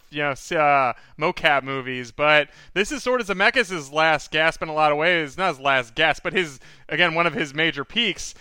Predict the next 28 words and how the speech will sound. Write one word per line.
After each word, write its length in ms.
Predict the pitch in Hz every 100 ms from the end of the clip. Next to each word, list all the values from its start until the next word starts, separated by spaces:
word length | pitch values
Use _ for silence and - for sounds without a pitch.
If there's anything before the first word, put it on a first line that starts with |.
| -
And 100 | 156
yeah, 200 | 220 294 160
it 200 | 262 180
rules. 560 | 202 320 208 117 117
Like, 240 | 139 160 139
the, 420 | 170 175 180 156 -
that 180 | 220 226
crash 320 | 220 247 -
scene 200 | 185 165
in 80 | 147
general, 440 | 156 185 151 131
like, 280 | 131 135 127 - -
I 80 | 170
don't 80 | 233
know 40 |
if 40 | 202
I've 60 |
ever 120 | 202
seen 200 | 190 202
a 40 | 190
crash 280 | 185 190 -
scene 240 | 170 147
that 180 | 139 131
good. 380 | 180 175 107 -
It's 260 | 131 151
amazing. 420 | 151 156 180 123 120
And, 100 | 156
like, 180 | 165